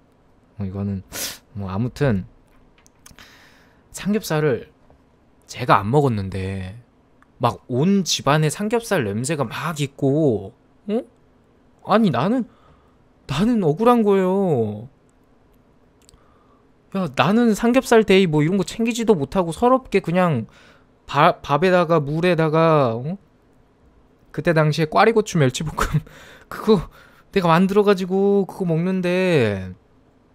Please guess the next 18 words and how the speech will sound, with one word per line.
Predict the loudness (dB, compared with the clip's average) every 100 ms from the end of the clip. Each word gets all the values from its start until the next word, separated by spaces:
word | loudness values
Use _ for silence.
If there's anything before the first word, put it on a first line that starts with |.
| _ _ -14
아, |
맑음이가 | -10 -6 -2 0 0
사줬어? | -2 -4 -10 -8 -8 -10 _ _ _ _ _ _ -12
<laughs> | -10 -12 -20 -14 -8 -8 _ _ -10 -8 -10 -6
아, |
맑음이 | -2 0 0 0 -2
서운하겠네. | 0 0 0 -2 -4 -6 -10 -14 _ _ _ _ _ _ _ _
우리 | -8 -4
맑음이 | -2 -2 -2 -2 -2 -2 -4 -6 -8 -12 -14 -8
미안해. | -4 -4 -4 -4 -4 -8 _ _ _ _ _ _ _ _ _ _ _
<laughs> | -14 -10 -10 -10 _ _ _ _ _ -20 -14 -10 -10 -14 _ _
아, | -8
아무튼, | -6 -6 -6 -4 -4 -6 -12 -20 _ _ _ _
아, | -8
그때 | -6 -6
진짜, | -6 -4 -2 2 2 2 0 -2 -10 -14
진짜 | -8 -6 2 4
화났어요. | 4 0 -2 -4 -6 -6